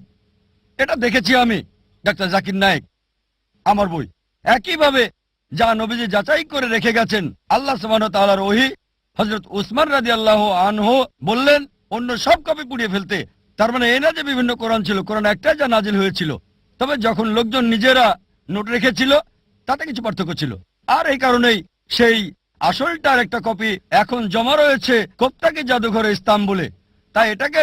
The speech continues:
যদি চেক করেন আজকের মুসাফ দিয়ে, একই রকম পাবেন, অক্ষরে অক্ষরে, শব্দে শব্দে মিল। তাই যদি পরিবর্তন করতে চান, আপনারা পারবেন না, কারণ এখন লক্ষ লক্ষ মানুষ আছে যারা কোরআন মুখস্থ করে রেখেছে।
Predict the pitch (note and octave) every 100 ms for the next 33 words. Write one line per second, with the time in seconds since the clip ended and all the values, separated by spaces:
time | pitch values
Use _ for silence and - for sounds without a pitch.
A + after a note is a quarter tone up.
0 | B3+ B3 A3+ A#3+ G#3+ - A3 G#3 G#3 -
1 | C#4 A#3+ B3 G#3 B3 C4 - _ _ _
2 | _ _ _ A3 C4+ F4 D#4 C#4+ B3 F#3
3 | A3 G#3+ F#3 A2 _ _ _ A3+ A#3 -
4 | D#4 D4 G3+ A#3+ - A#3+ B3 A#3+ G#3 F#3
5 | G#3 G3 B2 F2 _ _ - - E4+ E4
6 | D4 B3+ A#3+ A#3 A#3 G#3+ A3+ F#3+ G3 C4+
7 | C4+ G#3+ A3 G#3+ G#3+ G#3 G#3 G#3 G#3 B2+
8 | - _ _ _ F#3+ G#3 A#3+ A3+ G3 G#3
9 | C#4 D4 C#4+ _ - A3+ - F4 F4 C4+
10 | C4 B3+ A3 A3 - B3 G#3 - C3+ G3+
11 | A#3+ A3+ - A#3+ A3+ G#3 A3 D#4+ - D#4
12 | B3 A#3 G#3+ A3 F#3